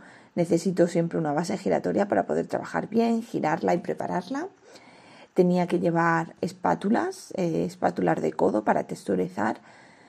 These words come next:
tanto grande como pequeña. Tenía que llevar, eh, alambres, alambres de sobra para, eh, las ramas del olivo, lo, poder colocarlas o cualquier cosa que pudiera surgir. Llevaba también,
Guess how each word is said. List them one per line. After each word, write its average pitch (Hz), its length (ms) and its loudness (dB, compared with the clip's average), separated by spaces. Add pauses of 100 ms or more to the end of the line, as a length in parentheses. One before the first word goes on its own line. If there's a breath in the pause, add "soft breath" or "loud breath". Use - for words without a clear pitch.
(140 loud breath)
tanto 165 360 4
grande 180 500 2
como 170 260 0
pequeña. 220 680 2 (720 loud breath)
Tenía 175 360 2
que 170 140 0
llevar, 160 540 0
eh, 170 320 2
alambres, 175 720 2
alambres 175 400 -2
de 175 120 -2
sobra 175 360 2
para, 175 360 -2 (640 loud breath)
eh, 165 680 2 (160)
las 147 300 0
ramas 180 500 4
del 165 180 4
olivo, 170 380 4
lo, 196 200 4 (180)
poder 156 280 2
colocarlas 170 680 2
o 170 140 0
cualquier 156 360 -2
cosa 160 240 0
que 160 100 0
pudiera 151 340 2
surgir. - 600 -4 (680 loud breath)
Llevaba 170 380 2
también, 160 440 0